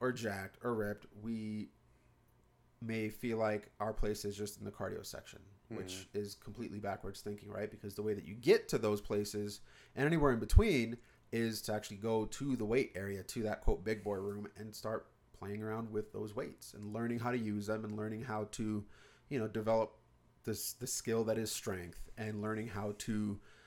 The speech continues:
Speaker 1: control weight through space, learning how to control your body through space. And when, you know, over time, as you get stronger, there's still, you know, there's still maybe those feelings of, of unworthiness. And that's something that,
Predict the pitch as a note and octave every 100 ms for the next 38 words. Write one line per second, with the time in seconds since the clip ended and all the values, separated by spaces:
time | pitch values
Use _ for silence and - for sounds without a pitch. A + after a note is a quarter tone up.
0 | - - - - - A#2+ G2+ - A#2 A#2
1 | G#2 A2 G#2+ - A2+ G#2+ G2+ E2+ - G#2+
2 | G#2+ G#2 G#2 G#2 G2+ G#2+ G#2 G#2 G#2+ A2
3 | G2+ - - - E2 C2+ - - - -
4 | - A2 G#2 G2+ G2+ - - - - -
5 | _ _ _ _ _ _ _ _ - G#2
6 | A#2+ A#2+ A2+ A2 A#2+ A2 - A#2 A#2+ B2
7 | - - E3 C3+ A2+ B2 - _ _ _
8 | _ _ _ _ A2 A#2+ A2 A2 G#2 A#2
9 | C3 - - C3+ D3+ A2+ G#2+ A2 A2 -
10 | F#3+ F#3 E3+ C#3 B2 A#2+ A2+ - E3 C#3
11 | C3 B2 A#2 A2 - A2 A2+ A2 G#2+ G2+
12 | G2+ G2 - G#2 G2+ F#2+ G#2 G#2 G#2 G#2
13 | G2+ F2 - - G2 G#2+ - G#2+ A2 G#2+
14 | G2+ G2+ F#2+